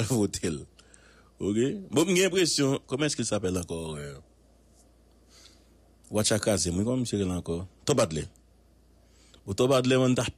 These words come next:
pi bien aimé à l'élection que, que Michel. <laughs> Hein, Top Adler, hein? Top Adler, man,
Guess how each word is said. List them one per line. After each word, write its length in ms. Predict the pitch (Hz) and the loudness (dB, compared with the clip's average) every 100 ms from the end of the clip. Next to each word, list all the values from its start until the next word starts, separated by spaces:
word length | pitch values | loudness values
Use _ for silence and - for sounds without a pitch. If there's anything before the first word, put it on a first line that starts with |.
| - | -6
pi 160 | 202 | -4
bien 260 | 147 135 135 | 2 2 4
aimé 260 | 127 117 113 | 2 2 0
à 100 | 104 | 0
l'élection 720 | 104 101 101 101 123 117 101 | 0 0 -2 -4 -4 -2 -2
que, 380 | 87 85 - - | -2 -4 -4 -4
que 80 | |
Michel. 460 | 90 87 - 71 64 73 - | -2 -2 -2 -6 -10 -12 -10
<laughs> 100 | - - - - - _ _ - - - - _ 92 | -10 -12 -20 -20 -20 _ _ -20 -20 -20 -20 _ 0
Hein, 200 | 110 180 151 | 2 0 -4
Top 160 | 101 87 | -4 -2
Adler, 400 | 78 76 76 85 | -2 -2 0 -2
hein? 120 | 151 - | -6 -6
Top 100 | 123 | -2
Adler, 280 | 127 123 120 | -2 0 2
man, 260 | 127 135 | 2 0